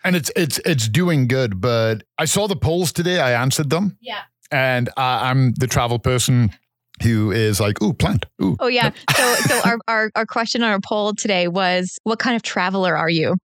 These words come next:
Speaker 2: "Ooh, look at that plant. And that one. And that one." And the other one was, uh, the same, but with food,
Speaker 1: Yep.
Speaker 2: and then also taking your photograph.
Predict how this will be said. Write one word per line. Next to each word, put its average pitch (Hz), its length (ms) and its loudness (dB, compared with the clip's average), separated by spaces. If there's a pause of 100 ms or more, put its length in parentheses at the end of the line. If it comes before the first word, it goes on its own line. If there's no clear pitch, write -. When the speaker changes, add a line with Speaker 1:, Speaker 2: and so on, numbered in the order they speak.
(180)
Speaker 2:
"Ooh, 359 140 2
look 330 140 0
at 359 60 0
that 269 160 -2
plant. 269 360 -2 (380)
And 262 140 -2
that 294 120 0
one. 220 240 0 (160)
And 247 160 0
that 302 140 2
one." 233 280 -2 (280)
And 240 100 -2
the 233 60 2
other 240 160 0
one 247 180 0
was, 226 240 0
uh, 214 160 0
the 233 140 -2
same, 247 240 0
but 214 100 0
with 208 140 0 (100)
food, 240 400 0
Speaker 1:
Yep. 160 80 2
Speaker 2:
and 220 100 2
then 214 100 -2
also 208 420 -2
taking 220 340 -2
your 202 140 0
photograph. 185 760 -2